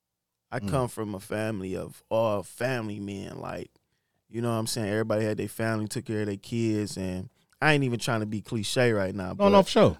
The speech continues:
Speaker 1: I never seen my daddy man whore. My dad had one long-time girlfriend that eventually became his wife.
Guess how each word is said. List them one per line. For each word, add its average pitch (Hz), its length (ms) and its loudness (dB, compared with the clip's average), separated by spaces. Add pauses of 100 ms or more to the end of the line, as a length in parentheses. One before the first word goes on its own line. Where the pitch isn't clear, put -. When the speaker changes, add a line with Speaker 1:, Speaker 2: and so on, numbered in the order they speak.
(120)
Speaker 1:
I 127 100 2
never 139 320 4
seen 131 320 0
my 120 140 0
daddy 127 280 0
man 131 380 0
whore. 110 160 -2
My 113 120 -2
dad 113 280 0
had 101 240 -4 (120)
one 110 380 -4
long-time 117 600 -2
girlfriend 113 680 -4
that 92 140 -4
eventually 113 360 -6
became 107 420 -4
his 98 160 -6
wife. 110 480 0